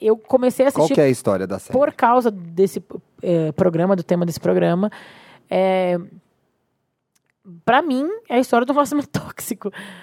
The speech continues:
Speaker 1: As pessoas tão chamando muita atenção também pra a exposição de dados das pessoas na internet. Ba-, bateu muito pras pessoas nisso, assim.
Speaker 2: Sim.
Speaker 1: Mas é uma menina que já entra numa livraria,
Speaker 2: Uhum.
Speaker 1: e aí esse cara, que a história é toda contada por esse personagem, que é o ca-, cara que trabalha na livraria, que é o personagem do Penn Badley, que é o gatinho lá, o Dan Gossip Girl.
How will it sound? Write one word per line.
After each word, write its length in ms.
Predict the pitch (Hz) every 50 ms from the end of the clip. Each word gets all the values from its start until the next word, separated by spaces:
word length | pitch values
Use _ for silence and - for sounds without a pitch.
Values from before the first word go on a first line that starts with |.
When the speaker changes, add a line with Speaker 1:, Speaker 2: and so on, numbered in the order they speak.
| - - _
Speaker 1:
As 160 | - 214 -
pessoas 240 | - 240 - 262 262
tão 100 | - 277
chamando 260 | 226 262 247 247 254
muita 200 | 247 262 285 311
atenção 340 | 294 - 277 269 226 254 247
também 300 | - 247 226 208 214 233
pra 380 | 208 247 233 220 208 208 - -
a 40 | -
exposição 360 | 202 - - 220 214 - 220
de 80 | 214 208
dados 300 | 196 202 190 202 196 190
das 120 | 190 196 -
pessoas 320 | - 196 - - 202 196
na 100 | 175 202
internet. 680 | 202 196 - 214 208 208 202 180 170 156 - - - _ _ _ _ _
Ba-, 140 | - - -
bateu 320 | 175 190 190 - - 226
muito 260 | 226 220 226 240 190 -
pras 140 | 220 220
pessoas 240 | - 214 202 - 214 202
nisso, 240 | 208 185 170 -
assim. 220 | 175 165 - 165 165 - -
Speaker 2:
Sim. 280 | - - - 98 90 78 -
Speaker 1:
Mas 160 | - 220 226 220
é 60 | 254
uma 120 | 254 254 254
menina 280 | 254 247 240 247 262 247
que 100 | - 220
já 140 | - 226
entra 160 | 214 208 - 208
numa 220 | 220 214 208 208
livraria, 640 | 196 196 180 214 208 196 180 180 175 185 220 262
Speaker 2:
Uhum. 520 | 262 233 233 196 202 202 196 214 - 196 208 -
Speaker 1:
e 160 | - 214 220 220
aí 240 | 220 208 214 226
esse 180 | 226 220 - 214
cara, 280 | _ - 196 196 202 185
que 80 | -
a 40 | 190
história 220 | 170 - 202 185
é 20 | 180
toda 120 | 202 214
contada 340 | - - 226 196 214 196 202
por 140 | - - 190
esse 140 | 180 - -
personagem, 540 | - 190 - 208 185 180 175 180 175 185
que 100 | 180 -
é 20 | 185
o 140 | 175 170 160
ca-, 240 | - - 180 160
cara 180 | 156 - 175 175
que 80 | - -
trabalha 260 | 185 170 170 165 180
na 60 | 190
livraria, 340 | 175 175 170 175 165 170 175
que 100 | - -
é 20 | 170
o 40 |
personagem 300 | 170 196 165 - 175 156
do 60 | 151 160
Penn 200 | - - 160 160
Badley, 300 | 160 160 165 185 190 190
que 120 | - -
é 40 | 165
o 40 | 160
gatinho 440 | 165 - 156 151 - - 170 170
lá, 100 | 160 156
o 60 | 156 156
Dan 220 | 151 156 156 156
Gossip 400 | 156 151 156 156 - - - -
Girl. 220 | 190 180 180 190